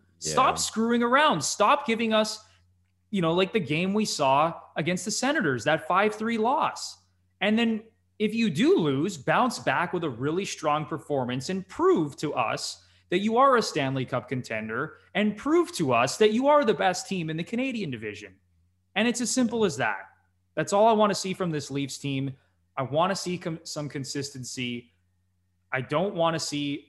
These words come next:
Speaker 1: the up and down roller coaster that we saw last season. There's no injuries right now, with the exception of Nick Robertson.
Speaker 2: Yeah.
Speaker 1: Um, which in the grand scheme of things isn't really a big loss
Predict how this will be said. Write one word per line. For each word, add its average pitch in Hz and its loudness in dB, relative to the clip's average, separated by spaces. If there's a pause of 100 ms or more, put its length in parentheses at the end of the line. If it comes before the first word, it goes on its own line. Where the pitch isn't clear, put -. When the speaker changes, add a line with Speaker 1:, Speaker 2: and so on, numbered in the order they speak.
Speaker 1:
the 120 -6
up 143 -2
and 185 -2
down 170 0
roller 143 0
coaster 139 -6
that 131 -4
we 135 -8
saw 139 -4
last 120 -2
season. 123 -8 (200)
There's 113 -8
no 175 4
injuries 214 0
right 170 2
now, 143 2 (340)
with 147 -6
the 190 -4
exception 202 -2
of 139 -6
Nick 165 -2
Robertson. 160 -2 (400)
Speaker 2:
Yeah. 85 -4 (420)
Speaker 1:
Um, 131 -2
which 156 -4
in 185 -4
the 180 -4
grand 190 0
scheme 180 -4
of 151 -8
things 156 -6
isn't 156 -8
really 139 -2
a 127 -4
big 120 -6
loss 120 -2